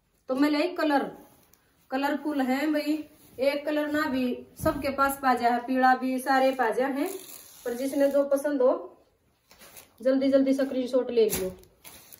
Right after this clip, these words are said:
ये देखो इसमें सफाई बहुत दे रखी है, मेन चीज तो सफाई की हर ना लड़न चुभन वाली चीज है। उल्टी सेट देखो ये चुभ दे नहीं, बिल्कुल सॉफ्ट है,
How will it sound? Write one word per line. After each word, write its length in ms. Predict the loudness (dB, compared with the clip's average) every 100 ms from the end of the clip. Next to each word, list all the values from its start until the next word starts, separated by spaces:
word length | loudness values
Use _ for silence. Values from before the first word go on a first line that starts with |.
| _ _ _ _
ये 180 | -2 2
देखो 300 | 2 0 -6 -12 -16 _ _ _ -20 -20 _ _ _ _ _ -16 -16 -20 _ _ -6
इसमें 260 | -2 4 4
सफाई 360 | 4 6 6 8
बहुत 220 | 6 6
दे 140 | 2
रखी 300 | -2 -4 -6
है, 180 | -6 -6 -12 _ _ _ _ _ _ _ _ -2
मेन 260 | 2 2
चीज 200 | 0 -6 -2
तो 80 | -2
सफाई 400 | 0 4 4 4
की 160 | 0 2
हर 160 | 2
ना 120 | 4 4
लड़न 320 | 6 4 2
चुभन 260 | 0 2
वाली 220 | 0 -2 -4
चीज 240 | -4 -4
है। 160 | -4 -4 -10 -20 -20 _ _ _ _ _ -16 -8
उल्टी 260 | -6 -4
सेट 280 | 2 2 2
देखो 300 | -2 0 0
ये 200 | 2 4 2 0 -18 _ -10
चुभ 180 | -6
दे 180 | -2 -2
नहीं, 140 | 0 -2
बिल्कुल 400 | -4 -10 -10 -10
सॉफ्ट 340 | 0 0 0
है, 100 | -8